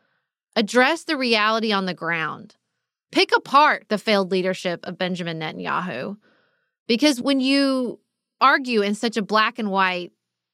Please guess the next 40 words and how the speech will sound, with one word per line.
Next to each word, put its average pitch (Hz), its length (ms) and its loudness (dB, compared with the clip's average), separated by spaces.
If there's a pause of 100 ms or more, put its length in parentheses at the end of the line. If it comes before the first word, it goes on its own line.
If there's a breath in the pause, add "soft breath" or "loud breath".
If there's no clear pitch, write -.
(160)
reductive 208 640 -2
way, 165 480 -2 (500)
you 226 160 0
strengthen 339 480 0
his 311 220 0
case. 339 480 -2
You 240 120 2
give 277 280 0
people 262 340 0
space 254 360 -2
to 269 160 -2
agree 240 300 0
with 302 160 -2
him 147 220 -6
and 190 140 -4
not 214 160 0
to 247 80 -8
call 233 220 2
him 233 120 -2
out 226 220 2
as 202 260 -2 (340)
the 196 180 0
terrible 233 440 2
leader 254 320 2
that 190 140 0
he 214 240 -4
is. 285 460 0 (260 loud breath)
And 226 80 0
I 247 80 0
think 269 160 -4
that's 294 320 -2
true 311 220 -2
for 311 120 -4
Ukraine. 277 540 -2
Like, 190 220 -2
it 247 80 -2
does 269 180 0
not 247 160 -2
serve 269 300 4
anyone 226 640 0